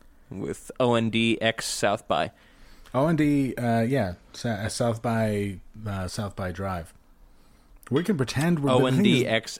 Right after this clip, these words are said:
Speaker 1: S X S W.
Speaker 2: S X X W. We can pretend we're there. When is it, anyway? South by.
Speaker 1: I don't know. Gotta be soon, right?
Speaker 2: Yeah. You know, there's gonna be a lot of bands there. Imagine just driving to South by. You know, you're like,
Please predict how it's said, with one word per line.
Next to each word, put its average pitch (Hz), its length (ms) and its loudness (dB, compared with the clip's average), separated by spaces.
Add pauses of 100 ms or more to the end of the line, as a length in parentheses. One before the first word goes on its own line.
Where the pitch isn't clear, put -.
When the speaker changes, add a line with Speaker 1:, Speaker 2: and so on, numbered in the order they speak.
Speaker 1:
S 113 200 -4
X - 360 -6
S 110 160 -4
W. 98 420 -2 (380)
Speaker 2:
S 123 240 -6
X 123 200 -6
X 123 280 -4
W. 139 280 2
We 120 280 0
can 123 140 0
pretend 160 440 0
we're 143 140 4
there. 117 400 0 (100)
When 175 140 2
is 170 100 2
it, - 220 -4 (120)
anyway? 98 340 -10 (340)
South 101 320 -8
by. - 220 -12 (300)
Speaker 1:
I 147 60 -4
don't 247 100 -4
know. 247 140 -6 (140)
Gotta 131 160 -2
be 95 80 -4
soon, 123 200 -4
right? 160 200 -4 (320)
Speaker 2:
Yeah. 113 260 -2 (500)
You 131 100 -2
know, 123 60 0
there's 139 140 -2
gonna 160 140 0
be 127 60 0
a 117 60 0
lot 143 220 -2
of 156 80 -2
bands 143 320 0
there. 113 320 0 (340)
Imagine 190 280 0
just 120 160 -2
driving 127 420 0
to 107 60 2
South 107 400 -4
by. 117 300 -2 (1300)
You 113 120 0
know, 123 240 2
you're 120 200 2
like, 104 220 0